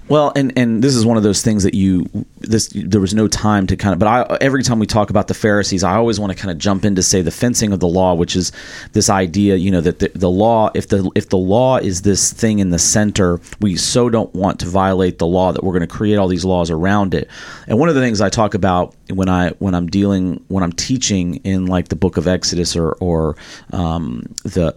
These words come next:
you know, the book of Leviticus, you're talking about the law and then how that plays out, is that what, what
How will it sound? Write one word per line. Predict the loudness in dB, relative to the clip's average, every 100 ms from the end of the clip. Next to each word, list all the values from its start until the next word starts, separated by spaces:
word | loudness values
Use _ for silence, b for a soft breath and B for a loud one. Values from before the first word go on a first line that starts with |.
| -4
you | -4
know, | -2
the |
book | -2 -2
of | -4
Leviticus, | 0 -2 -2
you're | -6
talking | 0 0 2
about | 0 0
the | 0
law | 2 2 2
and | -2
then | -2
how | 0 0
that | 0
plays | 0 0 0 0
out, | 0 -2 B B B B
is | 0 2
that | 0 0 -2
what, | -2 2 2 -2 -12 -6
what | -2